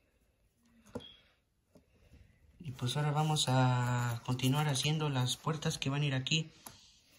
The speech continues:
Ok, aquí ya tenemos dos puertas y estas van a ir aquí. Y ahora vamos a hacer lo mismo que hicimos con esta puerta. Vamos a hacer todos los pasos que hicimos. Vamos a pegarle los palitos así.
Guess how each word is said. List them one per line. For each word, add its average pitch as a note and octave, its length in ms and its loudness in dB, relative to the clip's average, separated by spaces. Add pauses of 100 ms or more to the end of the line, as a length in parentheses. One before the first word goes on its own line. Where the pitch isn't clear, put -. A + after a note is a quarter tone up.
(1300)
Ok, C3 320 0
aquí D3 120 -6
ya D3+ 100 -2
tenemos C#3+ 380 -2
dos D3 200 -4
puertas E3+ 680 0
y - 20 -2
estas C#3 220 -2
van D3 140 2
a - 20 4
ir C#3+ 100 2
aquí. D#3 380 0 (2250)
Y C#3 60 0
ahora D3+ 160 4
vamos D#3 260 6
a C3 40 -2
hacer D#3 260 2
lo D#3 80 4
mismo D#3+ 320 2
que - 180 -4
hicimos C#3+ 680 2
con C#3+ 180 0
esta D3+ 320 0
puerta. D#3+ 420 0 (520)
Vamos D3+ 440 4
a C#3 40 0
hacer D3+ 340 6
todos D#3+ 560 2 (720)
los B2+ 480 2
pasos D#3+ 380 2
que C3+ 100 -6
hicimos. E3 320 4
Vamos D#3 220 4
a C3 60 -2
pegarle C#3+ 340 4
los B2+ 160 2
palitos D3 400 2
así. C#3+ 360 0